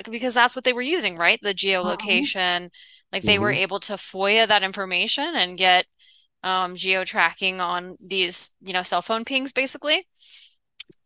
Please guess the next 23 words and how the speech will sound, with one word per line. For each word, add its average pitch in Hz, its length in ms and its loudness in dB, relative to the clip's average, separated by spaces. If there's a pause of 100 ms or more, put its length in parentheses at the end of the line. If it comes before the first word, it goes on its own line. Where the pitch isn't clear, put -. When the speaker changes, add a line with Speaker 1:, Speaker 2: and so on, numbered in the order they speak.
(180)
Speaker 3:
Absolutely. 104 720 2 (520)
Speaker 1:
Yeah. 175 380 0 (380)
Speaker 3:
Absolutely, 104 720 2
yeah. 101 180 4
It's, 135 220 4
it's, 151 320 2 (100)
you 147 140 0
know, 127 140 6
we're 139 140 6
basically 160 600 6
at 117 80 4
a 107 60 -2
point 127 500 0
where 110 580 4
we 110 280 0
have 135 240 2
the 139 80 -12
technology. 101 720 2
The 92 100 -6
technology 127 680 6
itself 110 440 2
is 87 140 -4
great. 90 600 0